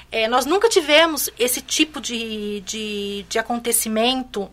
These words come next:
no nosso município. Eu acredito que é porque as pessoas estão vendo muitas coisas na televisão, né?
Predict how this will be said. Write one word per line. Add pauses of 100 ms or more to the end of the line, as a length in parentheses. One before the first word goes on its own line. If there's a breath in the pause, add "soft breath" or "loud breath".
(120)
no
nosso
município.
Eu
acredito
que
é
porque
as
pessoas
estão
vendo
muitas
coisas
na
televisão, (220)
né?